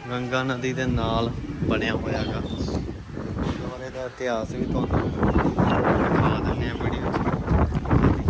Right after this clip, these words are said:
ਉਹਦੇ ਨਾਲ ਆਪਾਂ ਪਾ ਦਾਂਗੇ। ਇਹ ਗੁਰਦੁਆਰਾ ਹਾਂਡੀ ਸਾਹਿਬ ਦਾ ਇਤਿਹਾਸ ਤੁਸੀਂ ਵੀਡੀਓ ਪਾਜ਼ ਕਰਕੇ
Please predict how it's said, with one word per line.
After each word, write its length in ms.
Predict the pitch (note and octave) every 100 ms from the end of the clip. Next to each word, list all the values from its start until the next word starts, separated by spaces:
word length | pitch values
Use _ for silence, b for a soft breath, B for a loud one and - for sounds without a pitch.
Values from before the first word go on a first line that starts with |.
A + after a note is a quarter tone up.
| - - - - - - - - - - - - - -
ਉਹਦੇ 240 | - -
ਨਾਲ 280 | - - G#2+
ਆਪਾਂ 200 | - - A#2
ਪਾ 160 | A2+ G#2+
ਦਾਂਗੇ। 340 | A2 A#2 C3 B2 - - - - - - - - - - E3+
ਇਹ 60 |
ਗੁਰਦੁਆਰਾ 520 | D3+ C#3+ C3+ C#3+ C#3+ C#3
ਹਾਂਡੀ 260 | B2+ B2+ B2+ C3+
ਸਾਹਿਬ 220 | C3+ C3
ਦਾ 140 | C3+
ਇਤਿਹਾਸ 500 | C3+ C#3 A2 F2+ - - - - - - -
ਤੁਸੀਂ 240 | - - B2+
ਵੀਡੀਓ 500 | A#2+ A#2+ C3+ C3+ C3+ C3
ਪਾਜ਼ 320 | A2 A2 A2 -
ਕਰਕੇ 440 | A#2 A2+ B2+ B2+